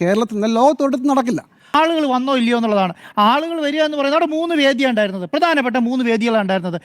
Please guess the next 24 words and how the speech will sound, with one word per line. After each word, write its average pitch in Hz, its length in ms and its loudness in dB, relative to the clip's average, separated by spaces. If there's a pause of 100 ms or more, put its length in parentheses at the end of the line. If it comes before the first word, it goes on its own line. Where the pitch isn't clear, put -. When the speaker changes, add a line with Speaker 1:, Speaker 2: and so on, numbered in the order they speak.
(200)
Speaker 2:
മൂന്ന് 320 200 2
വേദി 294 240 2
എന്ന് 277 120 -2
പറയുന്ന 262 220 -2
മൂന്ന് 294 340 0
വേദി 311 240 2
രാവിലെ 311 340 0
പ-, 294 300 -4
പത്ത് 285 160 -4
മണി 320 120 -4
തുടങ്ങിയിട്ട് 311 300 0
വൈകുന്നേരം 302 300 2
നാല് 294 220 2
മണി 330 140 -2
വരെ 330 120 0
നടക്കുന്ന 302 240 0
മൂന്ന് 330 240 -2
വേദി. 339 220 2
Speaker 1:
എത്ര 359 140 0
മണിക്കാണ് 226 300 0
പരിപാടി? 190 480 2 (380)
പതിനൊന്നരയ്ക്ക് 254 840 2 (100)
ഇത് 202 200 -4
കഴിഞ്ഞിട്ട് 196 500 0